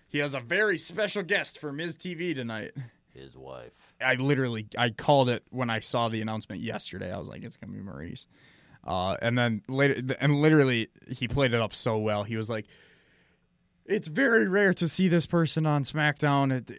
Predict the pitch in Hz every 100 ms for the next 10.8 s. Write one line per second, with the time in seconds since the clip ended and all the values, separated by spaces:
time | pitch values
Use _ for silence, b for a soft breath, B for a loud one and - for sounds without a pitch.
0 | 85 135 131 127 147 156 131 160 143 131
1 | 180 185 175 - 175 165 156 139 135 127
2 | 127 123 117 143 151 151 127 113 101 104
3 | 143 156 165 160 147 151 147 143 131 -
4 | - - 147 151 143 - 139 139 139 -
5 | 139 135 123 117 104 b b b 120 131
6 | 220 214 202 190 185 180 180 - b b
7 | b b - 143 143 - 160 147 151 180
8 | 185 170 165 160 170 175 170 - - 147
9 | - b b b b b b - 175 269
10 | 247 214 196 220 214 208 202 202